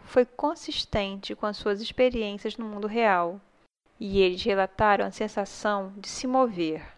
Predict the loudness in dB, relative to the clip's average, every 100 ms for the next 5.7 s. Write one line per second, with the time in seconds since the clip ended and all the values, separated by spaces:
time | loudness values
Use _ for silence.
0 | _ _ _ _ _ _ _ _ _ -8
1 | 4 2 2 -6 0 2 2 -2 -2 -2
2 | -2 -6 2 4 4 2 -4 -2 -2 -4
3 | -2 0 0 -2 -6 -12 -8 -8 -2 -2
4 | -2 -4 -2 -4 2 4 4 2 -4 -4
5 | -2 -2 -2 -6 2 2 2